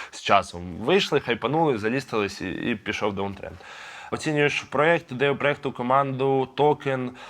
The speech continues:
інфляцію токена. Ну, виходить токен там десять процентів від всього саплаю, яка в нього інфляція, за скільки він розлочиться.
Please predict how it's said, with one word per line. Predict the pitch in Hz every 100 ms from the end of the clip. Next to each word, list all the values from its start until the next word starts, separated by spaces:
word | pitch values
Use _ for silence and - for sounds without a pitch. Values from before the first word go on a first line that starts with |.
| - -
інфляцію | 143 - 120 120 - - 107 - -
токена. | 117 107 104 101
Ну, | 113 113 - 85
виходить | 87 90 107 117 113 101
токен | 139 139 101
там | 92
десять | 104 110
процентів | 104 98 110 95 95
від | 98 98
всього | 85 - 104
саплаю, | 101 104 139 139 92
яка | 90 120
в |
нього | 110 104
інфляція, | 92 - 90 - -
за | 82 95
скільки | - 120 104
він | 98 87
розлочиться. | 95 92 90 - -